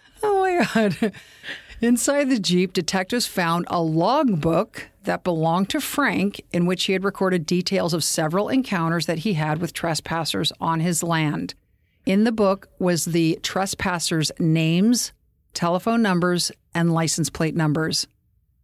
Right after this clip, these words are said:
Detective Sneed asked Frank if he could have the book,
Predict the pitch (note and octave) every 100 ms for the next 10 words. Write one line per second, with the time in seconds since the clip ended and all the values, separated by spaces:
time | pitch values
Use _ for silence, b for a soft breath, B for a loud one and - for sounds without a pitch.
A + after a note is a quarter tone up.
0 | - F#3+ - G3 - C#4 - G3 E3+ E3
1 | - E3+ - F3 E3 F3 F3 E3 D#3+ G#3+
2 | D4+ C#4 F3 E3 F3+ -